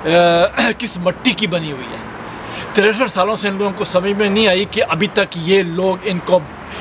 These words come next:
इनके ख़ानदानों के ख़ानदान बेड़ा गर्क कर दिए हैं, लेकिन इन लोगों को समझ में नहीं आती। ये पब्लिक कैसी है,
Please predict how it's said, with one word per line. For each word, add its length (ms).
इनके 360
ख़ानदानों 540
के 120
ख़ानदान 640
बेड़ा 180
गर्क 220
कर 160
दिए 200
हैं, 60
लेकिन 220
इन 60
लोगों 120
को 140
समझ 260
में 100
नहीं 120
आती। 220
ये 160
पब्लिक 380
कैसी 340
है, 120